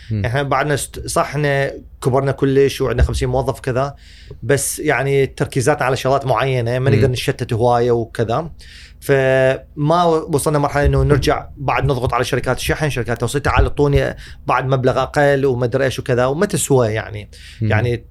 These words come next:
Speaker 2: تاخذ مية دو-، دينار إضافي على الش-، على التوصيل، تاخذ كذا على الد-، على الد-، فمو هذا المستوى. فلذلك إحنا ما، فكل شيء اللي حصلناه هو بناء عن قصة حكيناها بالبداية. "شوف التطبيق، هيك حنصير، هيك حنسوي"،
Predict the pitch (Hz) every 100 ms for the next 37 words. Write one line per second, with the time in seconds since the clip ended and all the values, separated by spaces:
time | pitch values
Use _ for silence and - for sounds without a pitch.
0 | - 143 147 113 147 139 120 131 139 120
1 | 131 131 127 117 127 123 110 117 - -
2 | 117 107 120 - 185 185 170 147 120 120
3 | 107 - 120 113 113 110 - 127 120 113
4 | - - - 214 202 175 185 165 160 143
5 | 135 - 131 160 196 190 180 170 135 147
6 | 156 147 - - - - - 160 190 190
7 | 160 156 175 190 185 170 143 147 156 131
8 | 135 151 - 123 101 - 135 - 139 139
9 | 131 120 135 131 123 123 117 110 120 123
10 | 127 123 165 160 160 - - 135 123 117
11 | 135 151 123 110 113 170 160 156